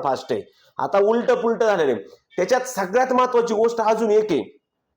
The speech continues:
ती म्हणजे कोणती, का जे अकराशे अठ्ठावन्न विद्यार्थी पात्र झाले याच्यामधले बरेच जण विद्यार्थी डीव्हीला बाद होणार आहेत,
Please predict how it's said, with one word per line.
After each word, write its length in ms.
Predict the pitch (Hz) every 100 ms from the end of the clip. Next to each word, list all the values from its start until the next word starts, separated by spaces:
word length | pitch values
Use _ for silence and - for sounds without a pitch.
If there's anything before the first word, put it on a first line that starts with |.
| _ _ _ _ -
ती 80 | 196
म्हणजे 240 | 214 185
कोणती, 600 | 175 190 185 - 127 - _ _ _
का 60 | 139
जे 240 | 127 196
अकराशे 540 | - - - 233 226 226
अठ्ठावन्न 500 | 214 - 226 196 196
विद्यार्थी 380 | 208 220 185
पात्र 300 | 196 185 -
झाले 180 | 190 190
याच्यामधले 380 | 185 208 214 202
बरेच 300 | 170 220 247
जण 240 | 190 240
विद्यार्थी 320 | 240 202 - 196
डीव्हीला 380 | 156 240 247
बाद 200 | 196 165
होणार 200 | 151 143
आहेत, 120 | 135